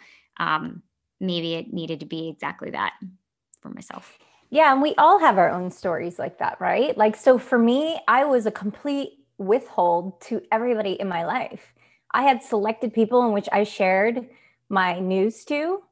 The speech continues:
Speaker 2: and I blocked out, like, some people that are really important to me where I'm like, "I can't, I can't share this news with them."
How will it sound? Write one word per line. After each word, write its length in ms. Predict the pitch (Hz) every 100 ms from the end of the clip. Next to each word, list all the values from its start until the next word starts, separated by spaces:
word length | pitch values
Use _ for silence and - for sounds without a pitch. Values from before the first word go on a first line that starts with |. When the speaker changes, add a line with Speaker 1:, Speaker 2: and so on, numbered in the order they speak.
| _ _ _ _ _
Speaker 2:
and 420 | 233 214 220 214 -
I 320 | - 208 220 214
blocked 500 | 196 214 214 226 208
out, 260 | 226 208
like, 300 | 180 185 180 _ _ _ _ _ _ -
some 260 | - 233
people 300 | 220 247 240
that 160 | 196 180
are 120 | 180
really 420 | 175 180 277 233
important 500 | 185 165 285 - 185
to 100 | -
me 180 | 185 180
where 140 | 196
I'm 120 | 190 190
like, 200 | 185 - -
"I 100 | 196
can't, 540 | - 247 233 214 208 _ _ _ _ _
I 80 | -
can't 380 | 247 269 262 254
share 300 | - 214 208
this 220 | 190 175
news 260 | 190 185 196
with 160 | 175
them." 360 | - - - 202